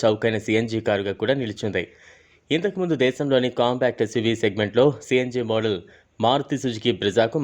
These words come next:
మంచి పేరుంది. ఇలాంటి పరిస్థితుల్లో ఇప్పుడు బ్రిజా, Nexon-ల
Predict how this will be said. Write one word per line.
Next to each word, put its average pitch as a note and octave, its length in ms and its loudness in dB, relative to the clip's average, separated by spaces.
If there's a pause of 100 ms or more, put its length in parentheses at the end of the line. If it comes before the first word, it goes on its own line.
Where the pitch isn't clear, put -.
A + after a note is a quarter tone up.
మంచి B2 180 -4 (100)
పేరుంది. G2 320 0 (520)
ఇలాంటి C#3+ 240 0 (100)
పరిస్థితుల్లో A2 560 0 (300)
ఇప్పుడు A2+ 260 2
బ్రిజా, G#2+ 260 4 (140)
Nexon-ల A2+ 340 -2